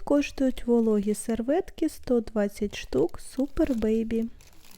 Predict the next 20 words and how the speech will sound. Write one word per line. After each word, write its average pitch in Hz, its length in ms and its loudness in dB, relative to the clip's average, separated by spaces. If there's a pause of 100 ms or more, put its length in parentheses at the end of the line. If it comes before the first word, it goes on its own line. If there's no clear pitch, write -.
(2750)
Кава 226 400 4
зі 320 260 2
Львова, 226 460 2
натуральна, 214 760 2
смажена, 226 680 0
сімдесят 262 680 -2
п'ять 247 280 -2
грамів, 247 400 -2 (480)
сорок 294 580 2
гривень. 220 440 2 (840)
Двадцять 226 460 2
чотири 269 380 2
гривні 370 380 6
коштує 294 600 2
вінчик 220 520 2
кухонний 294 760 -2 (580)
силіконовий 285 1000 0
з - 120 -6
металевою 226 840 2
ручкою. 214 640 -4